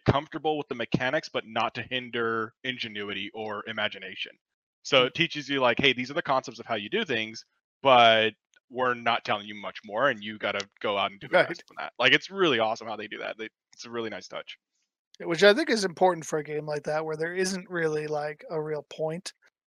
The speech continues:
Speaker 2: to the game. It's just, like, you're playing just to play. And so I think that sense of still being able to discover things, like, if they just told you everything you need to do, uh, I think it takes a little bit out of it. And it's nice that, like,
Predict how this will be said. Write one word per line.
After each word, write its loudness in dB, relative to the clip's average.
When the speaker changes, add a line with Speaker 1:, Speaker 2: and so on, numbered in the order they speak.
Speaker 2:
to 0
the 0
game. 0
It's -4
just, -6
like, -4
you're -6
playing -2
just -8
to -12
play. -8
And -6
so 4
I 6
think -2
that 2
sense 0
of -6
still 0
being -4
able -2
to -14
discover -4
things, -12
like, -6
if -10
they -4
just -4
told -2
you -2
everything -8
you -10
need -10
to -20
do, -10
uh, -4
I -2
think -2
it -4
takes -2
a -4
little -6
bit -6
out -2
of -8
it. -10
And -4
it's 0
nice 12
that, 6
like, 2